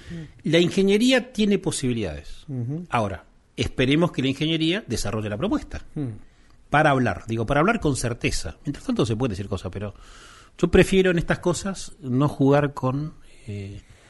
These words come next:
Speaker 2: esperanzas que pueden no, no darse, o al revés, eh, crear angustias que son innecesarias. <laughs> O sea, esperemos los datos.
Speaker 1: Che, súper interesante, Rubén. La verdad que no tenía pensado que íbamos a hablar tan en profundidad de esto, pero me parece que, que estuvo muy bien y,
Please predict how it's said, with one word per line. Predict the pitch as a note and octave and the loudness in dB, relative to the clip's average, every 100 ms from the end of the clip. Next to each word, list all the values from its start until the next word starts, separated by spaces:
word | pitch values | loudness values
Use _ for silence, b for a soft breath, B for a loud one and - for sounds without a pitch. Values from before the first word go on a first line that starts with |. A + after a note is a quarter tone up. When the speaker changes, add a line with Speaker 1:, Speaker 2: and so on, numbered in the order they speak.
| b - - | b -20 -4
Speaker 2:
esperanzas | A#2 - C3+ C#3+ C3 F3 | 0 2 4 2 0 -4
que | - B2+ | -2 -2
pueden | D3 D#3 D#3 | 0 0 0
no, | F3 F3+ E3 D3+ C#3+ | 0 0 -2 -4 -6
no | C#3+ E3+ | -4 -2
darse, | A3 D3 B2+ F#3+ - b b b b | 0 -2 -8 -12 -14 b b b b
o | - D#3+ | 4 8
al | F#3+ | 8
revés, | G#3+ A3+ G#3 - - - - - | 8 6 4 -2 -12 -16 -18 -4
eh, | B2 A#2+ - | -4 -4 -2
crear | C3 C#3+ D3 | 4 6 6
angustias | D#3 F3+ - F#3 | 6 4 2 0
que | D#3 | 0
son | C3+ C#3 | -2 -2
innecesarias. | C#3 E3+ G#3+ F#3+ F#2+ - - _ | -2 -2 0 0 -2 -6 -12 _
<laughs> | - | -2
O | |
sea, | - - - | -2 -2 -6
esperemos | C3+ A2+ A#2+ C#3 C#3+ | -8 -4 0 0 0
los | C3+ | 0
datos. | F3+ - - - - B B B B B - | -2 -4 -14 -18 -14 B B B B B -8
Speaker 1:
Che, | - D3+ C3 | 0 2 2
súper | E3 E3 | 2 2
interesante, | C#3 C3+ B2+ A2 | 2 2 0 -2
Rubén. | A#2+ B2 | -2 0
La | B2+ | 2
verdad | D#3 F3 | 2 2
que | D#3 D3 D3+ | 2 0 -2
no | D#3 E3+ | -4 2
tenía | F#3 D#3+ | 4 4
pensado | D3+ F3 F3 | 4 6 8
que | C#3+ | 8
íbamos | D#3 C#3 | 6 6
a | |
hablar | C#3+ D3+ | 6 6
tan | D#3+ | 4
en | |
profundidad | D3 A#2+ C3 C#3+ D#3 | 4 4 6 8 8
de | E3+ | 6
esto, | - G3 G3 | 4 2 0
pero | - B2 A2+ | -4 -4 -4
me | A2+ A2 | -4 -4
parece | A#2+ B2 C#3 | -4 -4 -4
que, | A#2 A2+ A2 | -4 -4 -6
que | A2 | -6
estuvo | - C3+ | 0 2
muy | C3 C#3 | 4 4
bien | C#3 D3 D#3+ E3 | 4 4 4 0
y, | A#2+ A2 A2 - | -8 -8 -10 -12